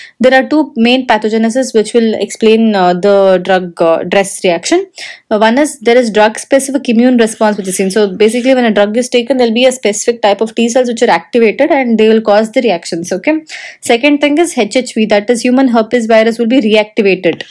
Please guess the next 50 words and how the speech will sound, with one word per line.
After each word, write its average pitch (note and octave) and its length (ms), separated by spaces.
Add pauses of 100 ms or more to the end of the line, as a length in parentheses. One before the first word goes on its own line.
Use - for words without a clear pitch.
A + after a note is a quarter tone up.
(100)
Okay, D4+ 200
with, C#4 120
with G3+ 440
antiviral G#3+ 760
immune F#3+ 220
responses. F3+ 560
So B3+ 160
that, G#3+ 340 (140)
these B3+ 180
are C#4+ 60
the C#4+ 160
two D4 80
mechanisms B3 720
of, B3 380 (160)
uh, E3+ 180 (340)
dress. - 480 (160)
In B3+ 120
drug A3 200
specific C4+ 460
immune B3+ 220
responses, B3 560
it A#3+ 120
was B3+ 200
proven B3+ 360
by B3+ 120
the A#3 100
patch F#3+ 360
testing. C#4+ 460 (520)
In C4+ 220
vitro D#4+ 320
demonstration B3+ 640
of D4+ 100
specific C4+ 540
C B3 160
D A#3 80
four A#3+ 220
and A#3 160
C A#3 140
D A3+ 60
eight A3 140
plus A#3 180
T A#3 160
cells, A3 340 (120)
uh, G3 220
were G3+ 160
found, A3 340
which C4+ 180
will A#3+ 140
produce, A3+ 460
uh, F#3 260